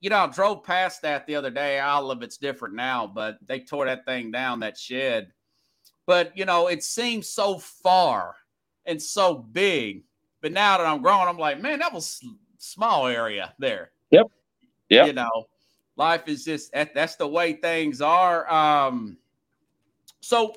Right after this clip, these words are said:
Speaker 1: so, Bubba, you, so what do you all, so you're a baseball guy, man. What
Speaker 2: Oh,
Speaker 1: is
Speaker 2: yeah.
Speaker 1: your, who, who do you, do you still follow the Braves?
Speaker 2: Of course. Don't we, Bubby?
Speaker 1: <laughs> Have
Speaker 2: Yes,
Speaker 1: y'all been
Speaker 2: we
Speaker 1: to a
Speaker 2: do.
Speaker 1: Brave game?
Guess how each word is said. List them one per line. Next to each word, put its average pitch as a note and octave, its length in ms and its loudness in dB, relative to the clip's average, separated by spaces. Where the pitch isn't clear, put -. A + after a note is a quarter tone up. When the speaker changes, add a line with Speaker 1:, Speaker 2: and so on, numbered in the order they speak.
Speaker 1:
so, A#3 200 -2
Bubba, C4 300 2
you, G3+ 180 -6
so A#3+ 180 -2
what C#4 260 0
do C4 60 -12
you A#3+ 300 -6
all, G#3+ 460 0
so G#3 140 -6
you're D4+ 300 -2
a B2+ 200 -4
baseball D3 640 -2
guy, A2 300 -2
man. C#3+ 400 -4
What G#3 240 6
Speaker 2:
Oh, B3+ 80 10
Speaker 1:
is A3+ 80 10
Speaker 2:
yeah. - 180 12
Speaker 1:
your, G#3+ 220 2
who, A3+ 80 0
who F#4 180 2
do E4 80 -4
you, C4+ 140 -6
do E3+ 120 -10
you E4 120 -4
still F#4 220 -6
follow C4+ 320 -4
the F3+ 100 -2
Braves? C4 560 -2
Speaker 2:
Of - 180 6
course. A#3+ 580 8
Don't A#2 220 8
we, G#2 120 8
Bubby? F2+ 340 8
Speaker 1:
<laughs> - 240 -20
Have D#3 1600 0
Speaker 2:
Yes, G2+ 100 12
Speaker 1:
y'all G3+ 160 4
been - 140 4
Speaker 2:
we C4 80 6
Speaker 1:
to G#3 140 4
a - 60 10
Speaker 2:
do. G#3+ 60 6
Speaker 1:
Brave G3+ 220 4
game? D4+ 300 -4